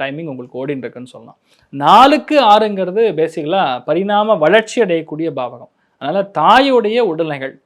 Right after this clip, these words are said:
தாயுடைய அந்த கழுத்து பகுதி, கைகள்ல சின்ன சின்ன வலி வேதனைகள் வந்து நிவர்த்தியாகும். பொதுவா பார்க்கும் பொழுது கன்னி ராசி நண்பர்களுக்கு கூடிய பிரச்சனைகள் நிவர்த்தி ஆகுது. ரெண்டாவது பாத்தீங்கன்னா, இந்த கன்னி ராசியில கேது கிராஸ் ஆகும் பொழுது இந்த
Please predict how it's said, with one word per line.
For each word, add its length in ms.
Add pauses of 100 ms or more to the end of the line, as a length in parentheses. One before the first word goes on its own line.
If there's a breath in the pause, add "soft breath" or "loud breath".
தாயுடைய 580 (120)
அந்த 100 (100)
கழுத்து 340
பகுதி, 460
கைகள்ல 480
சின்ன 300
சின்ன 200
வலி 200
வேதனைகள் 520
வந்து 200
நிவர்த்தியாகும். 560 (400)
பொதுவா 340
பார்க்கும் 240
பொழுது 180
கன்னி 320
ராசி 360
நண்பர்களுக்கு 440
கூடிய 260
பிரச்சனைகள் 440
நிவர்த்தி 260
ஆகுது. 200
ரெண்டாவது 260
பாத்தீங்கன்னா, 360 (480 soft breath)
இந்த 140 (100)
கன்னி 240
ராசியில 420 (140)
கேது 260
கிராஸ் 380
ஆகும் 160
பொழுது 160
இந்த 100